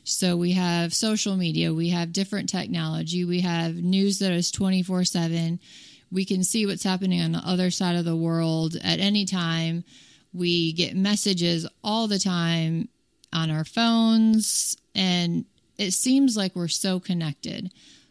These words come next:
But yet, in a lot of ways, don't you think we're actually less connected than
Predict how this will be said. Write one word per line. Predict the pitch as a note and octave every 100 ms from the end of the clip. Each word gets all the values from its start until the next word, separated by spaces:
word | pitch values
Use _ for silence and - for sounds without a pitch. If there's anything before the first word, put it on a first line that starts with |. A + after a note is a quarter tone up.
| _ _
But | G3
yet, | G3+ G3+
in | G3+
a | G3
lot | G3 G#3+
of | G3
ways, | F#3 E3+ E3 E3 E3 E3+ - - - -
don't | - F3+
you | F3+
think | F#3+ F#3
we're | F#3 E3+
actually | F3 E3+ - E3+
less | D#3+ E3 F3+ -
connected | - F#3 E3+ - F3 E3+
than | D#3+ E3 E3 E3 D#3+